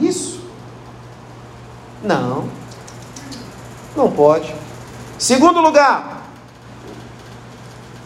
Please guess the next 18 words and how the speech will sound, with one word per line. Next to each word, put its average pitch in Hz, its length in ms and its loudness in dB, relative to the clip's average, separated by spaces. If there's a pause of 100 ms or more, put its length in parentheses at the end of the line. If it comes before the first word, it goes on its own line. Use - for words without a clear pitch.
(200)
algo 320 480 2
que 294 160 -2
se 294 200 -4
espalhava. 254 1300 0 (1300)
A 175 120 2
videira 240 640 0
frutífera 277 1000 -4
era 233 180 2
algo 277 300 2
que 254 140 -10
se 269 180 -8
espalhava 254 920 2
devido 226 520 -2
a 262 100 4
essa 277 320 -2
característica 269 800 -2
da 262 140 4
planta. 262 520 0